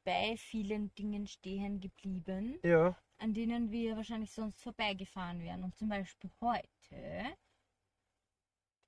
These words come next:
Speaker 1: hat der Alex extra umgedreht für mich,
Speaker 2: Stimmt.
Speaker 1: weil da waren am Straßenrand einfach Esel. What the heck?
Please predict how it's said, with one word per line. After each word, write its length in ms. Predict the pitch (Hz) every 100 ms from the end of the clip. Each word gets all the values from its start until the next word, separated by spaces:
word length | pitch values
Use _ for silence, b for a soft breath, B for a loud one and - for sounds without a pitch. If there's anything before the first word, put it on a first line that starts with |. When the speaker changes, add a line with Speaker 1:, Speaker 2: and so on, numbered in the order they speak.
| _ -
Speaker 1:
hat 280 | 208 208
der 140 | 208 -
Alex 340 | 180 208 233 -
extra 340 | 196 - 262
umgedreht 640 | 226 208 185 - 185 175
für 140 | - 180
mich, 240 | 175 220 - _ _ _ _ _ _
Speaker 2:
Stimmt. 180 | - 175
Speaker 1:
weil 320 | 156 165 226 269 -
da 220 | 202 175
waren 240 | 180 202
am 140 | 214 190
Straßenrand 680 | - - 160 - 202 226 -
einfach 400 | 180 170 185 - _
Esel. 760 | 196 190 262 - 196 165 160 202 _ _ _ -
What 200 | 196 - _
the 80 | 196 170 - -
heck? 180 | 311